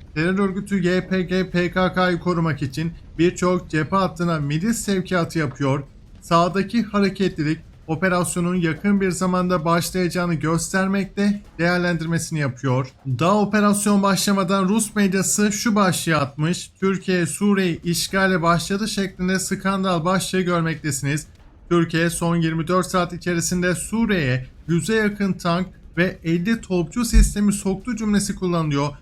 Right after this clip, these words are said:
Yalnızca son yirmi dört saat içerisinde yüze kadar tank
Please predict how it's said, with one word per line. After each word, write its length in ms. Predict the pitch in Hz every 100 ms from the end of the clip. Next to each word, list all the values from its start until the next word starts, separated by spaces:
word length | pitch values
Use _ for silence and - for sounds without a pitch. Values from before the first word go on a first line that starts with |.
| - 147
Yalnızca 580 | 170 185 185 151 180
son 280 | 175 - 190
yirmi 300 | 180 170 175
dört 220 | 196 202
saat 260 | 202 190 180
içerisinde 720 | 165 170 156 139 139 127 127 - -
yüze 320 | 151 143 208
kadar 400 | 208 202 185 165
tank 320 | 165 151 165